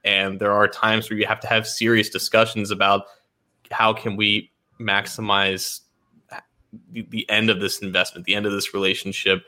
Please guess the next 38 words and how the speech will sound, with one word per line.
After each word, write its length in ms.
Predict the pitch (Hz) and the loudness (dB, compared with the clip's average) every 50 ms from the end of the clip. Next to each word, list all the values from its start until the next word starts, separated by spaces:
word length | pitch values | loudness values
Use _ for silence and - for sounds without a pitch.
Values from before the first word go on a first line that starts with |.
| _ _ _ _ _ _ _ - | _ _ _ _ _ _ _ 0
Um, 460 | - 92 92 90 90 87 90 90 87 | 4 6 6 6 6 6 4 0 -2
because, 600 | 87 104 - - 107 104 98 - - - - - - | -4 -2 2 2 4 4 4 2 0 0 -2 -6 -8
you 120 | - 117 | -8 -8
know, 120 | 78 85 90 | -6 -6 -6
when 260 | 76 65 101 101 101 | -6 -4 -4 -2 0
you 140 | 101 95 - | 0 0 2
have 260 | 110 107 107 104 107 | 2 2 4 4 4
A 100 | 104 104 | 2 2
J 160 | - 110 104 | 2 2 0
Greens 520 | 92 98 101 101 101 104 104 104 98 98 | 0 0 0 2 2 2 2 0 -2 -4
and 100 | 98 90 | -6 -8
Geno 280 | - - 104 98 95 95 | -4 -2 0 2 2 4
Atkinses 680 | 98 98 98 - - 101 98 95 98 101 98 98 - - _ _ _ _ _ _ _ | 4 2 2 0 -4 -6 -6 -6 -6 -6 -6 -6 -8 -12 _ _ _ _ _ _ _
and 120 | 101 92 92 | -2 2 2
other, 400 | 95 98 101 98 95 92 - - | 4 4 4 2 2 0 -4 -8
you 80 | - 107 | -8 -6
know, 100 | 95 90 | -6 -2
longtime 480 | 92 95 98 98 101 98 - 101 95 90 | 0 2 2 2 2 2 0 -2 0 2
veterans 400 | 98 104 107 101 95 92 90 - | 2 2 2 2 0 -2 -4 -6
just 140 | 98 - | -8 -6
kinda 180 | - - 101 92 | -4 -2 -2 -2
leave 360 | 92 90 101 104 104 101 101 | -2 -2 0 0 0 2 2
on 120 | 98 95 95 | 2 2 2
their 160 | 98 98 98 | 2 0 0
own 140 | 98 95 92 | 0 0 -2
accord, 580 | - - - - - 117 113 110 104 98 104 - - - _ _ _ _ _ | -6 -8 -6 4 6 8 8 10 8 6 4 2 -4 -14 _ _ _ _ _
it's 100 | - - | -12 -10
kind 300 | - - - 117 110 107 | -6 -2 0 2 4 4
of, 280 | 101 95 95 - - - - | 2 2 0 -6 -12 -14 -12
you 80 | - | -12
know, 80 | 113 - | -10 -8
satisfying 640 | - - - 95 120 123 - - - 101 98 98 95 | -6 -2 0 2 2 0 0 -2 -2 -2 -2 -2 -2
in 80 | 95 | -4
some 200 | 95 - 98 95 | -6 -8 -8 -8
sense, 200 | - - 101 95 - | -6 -6 -6 -4 -4
but 120 | - 101 | 0 2
also 480 | 107 107 101 - - 104 101 98 87 - | 2 2 2 0 -2 -2 -2 -2 -4 -4
there's 400 | - 95 98 98 92 - - - | -4 -4 -2 -2 -4 -6 -8 -12